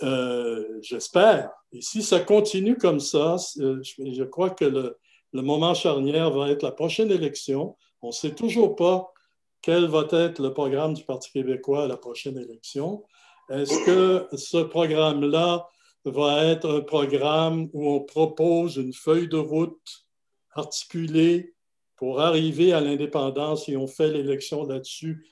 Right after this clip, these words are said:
en l'alliant aux questions, euh, sociales qui préoccupent, qui nous préoccupent comme Québécois actuellement ? Euh, est-ce qu'on va avoir ça ? Si on ne l'a pas, ça va prendre un autre parti. Bien sûr,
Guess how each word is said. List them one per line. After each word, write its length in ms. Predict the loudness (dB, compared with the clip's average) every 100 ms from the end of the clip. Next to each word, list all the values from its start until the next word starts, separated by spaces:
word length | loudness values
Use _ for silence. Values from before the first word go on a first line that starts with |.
| _ 0
en 180 | 2
l'alliant 760 | 6 6 4 2 0 0 -2 -6 _ _ _ _ _
aux 160 | -2 0
questions, 720 | 0 0 -2 -2 0 -2 -6 _ _ _
euh, 100 | -12
sociales 840 | -6 0 0 2 0 2 2 0 -6
qui 140 | -12
préoccupent, 640 | -6 -2 -2 0 -4 -4 _ _ _
qui 100 | -8
nous 100 | -6
préoccupent 520 | -2 0 0 0 -6
comme 200 | -6 -8
Québécois 480 | -8 -8 -8 -6 -6
actuellement ? 680 | -6 -6 -6 -6 -8 -8 -10 _ _ _ _ _ _ _ -10
Euh, 420 | -6 -4 -4 -6 -4
est-ce 300 | -4 -4 0
qu'on 360 | 2 2 2
va 140 | 0 0
avoir 300 | 0 -2 -4
ça ? 400 | 0 2 2 -2 -12
Si 340 | -12 -2 2
on 140 | 4
ne 80 | 4
l'a 120 | 2
pas, 360 | 0 0 0 -2
ça 300 | -8 -2 2
va 100 | 2
prendre 300 | 2 0 0
un 60 | -2
autre 160 | -4
parti. 560 | -6 -8 -12 -20 -20 -20 _ _ _ _ _ _
Bien 160 | -6 -6
sûr, 240 | -4